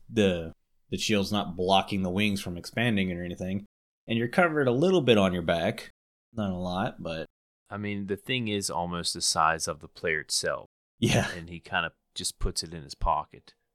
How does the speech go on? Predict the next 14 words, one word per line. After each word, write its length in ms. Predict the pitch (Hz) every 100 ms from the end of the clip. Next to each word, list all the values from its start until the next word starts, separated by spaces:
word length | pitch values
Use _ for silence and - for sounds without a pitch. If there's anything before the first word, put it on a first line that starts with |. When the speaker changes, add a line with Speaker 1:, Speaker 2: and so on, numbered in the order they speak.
| _ _
Speaker 2:
That's 180 | 90 -
a 60 | 87
good 160 | 80
point. 240 | - 76 - _ -
Yeah. 220 | 104 - _ _ _ _ 151
Speaker 1:
<laughs> 40 | 131 135 - 117 - - - - - 135 - -
Yeah, 460 | 101 98 98 101 101
it, 200 | 107 113
it 40 |
doesn't 280 | 123 135 135
really 200 | 117 113
make 200 | 107 101
sense 280 | 104 98 -
to 220 | 92 87